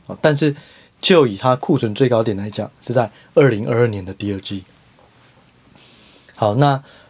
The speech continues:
就以营收来讲呢，我们一方面要看库存，一方面要看营收。为什么？因为库存去化，如果你营收也是持续低迷，那就代表你的库存去化的速度还是慢。可是如果你库存去化，可是营收开始也向上，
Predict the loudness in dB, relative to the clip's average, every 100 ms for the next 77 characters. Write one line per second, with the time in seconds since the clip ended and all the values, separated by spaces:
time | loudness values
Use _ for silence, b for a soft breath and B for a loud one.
0 | 0 2 2 2 2 4 4 4 2 0
1 | -2 -6 -4 -4 -4 -8 -12 -8 -4 -2
2 | 2 2 2 0 2 0 0 -4 -2 -2
3 | -2 -2 -4 -4 -4 -2 -2 -2 0 0
4 | 0 0 0 -2 -4 -4 0 0 0 -4
5 | b -2 2 4 2 -2 0 2 2 0
6 | -6 -6 -4 -4 -4 -2 0 0 -2 -10
7 | b b -4 0 2 2 2 0 -4 -2
8 | -2 -2 -6 -2 0 2 0 -2 B B
9 | B B 2 2 4 2 0 -2 -4 -2
10 | -2 2 4 2 0 -2 0 0 0 0
11 | 2 2 0 0 -2 0 0 2 0 0
12 | -4 -2 -2 -2 -4 -4